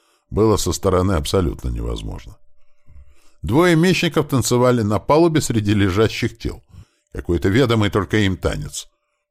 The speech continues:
И лишь свист воздуха да звон стали говорил, что все это происходит в самом центре мелькания смертоносного металла.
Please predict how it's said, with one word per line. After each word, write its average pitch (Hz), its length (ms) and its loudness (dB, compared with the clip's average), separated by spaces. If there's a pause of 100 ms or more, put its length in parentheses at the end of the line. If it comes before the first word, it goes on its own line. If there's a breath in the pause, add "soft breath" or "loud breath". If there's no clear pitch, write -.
(480)
И 64 80 -8
лишь 64 280 -8
свист 95 280 -4
воздуха 76 420 -2
да 67 140 -4
звон 76 260 -4
стали 87 340 -2
говорил, 78 440 0
что 76 140 -4
все 92 200 -2
это 82 180 -2
происходит 76 580 -4
в - 40 -14
самом 92 340 0
центре 92 380 -2
мелькания 78 540 -4
смертоносного 69 840 -6
металла. - 600 -10